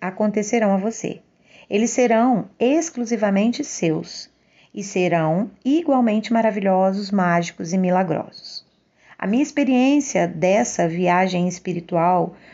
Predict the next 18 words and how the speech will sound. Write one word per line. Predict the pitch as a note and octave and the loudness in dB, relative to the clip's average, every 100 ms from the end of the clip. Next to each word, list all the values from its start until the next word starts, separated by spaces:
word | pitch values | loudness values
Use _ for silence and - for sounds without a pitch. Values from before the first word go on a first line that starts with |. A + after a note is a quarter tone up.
| - | -10
no | F#3 | -10
poder | F3+ F3+ F3 G#3 G#3 | -2 0 2 2 2
além | F3+ F#3 | 2 2
da | F#3+ F3+ | 0 -2
compreensão | F3+ E3+ E3+ D#3+ - G#3 G#3+ | -4 -4 -2 -4 -2 0 0
foi | G#3 A#3+ | -2 -4
quase | A#3+ G#3+ G#3 A3 - | 0 2 2 0 -2
indescritível. | B3 D4+ B3 A#3+ - A#3+ - D#3 D3 - E3 _ _ _ _ _ _ - | 0 2 2 0 0 -4 -4 -6 -6 -10 -14 _ _ _ _ _ _ -10
O | F3+ | -4
meu | F3+ G3+ C#4 | 0 2 2
sucesso | - B3+ - F3+ D#3+ E3+ - - - _ | 0 -4 -2 0 2 0 -4 -12 -14 _
está | G3+ G3 G#3 F#3+ | -14 -4 0 2
além | G3+ A3 | 4 2
dos | B3 A#3+ | 2 2
meus | A#3 A#3 | 2 0
sonhos | - G3 F#3+ G3+ | 0 0 2 0
mais | G#3+ F#3+ F3+ F#3 | 0 2 0 -2
extravagantes. | F#3+ F#3+ G3+ F#3+ - - - - | -2 -2 0 -2 -4 -8 -14 -20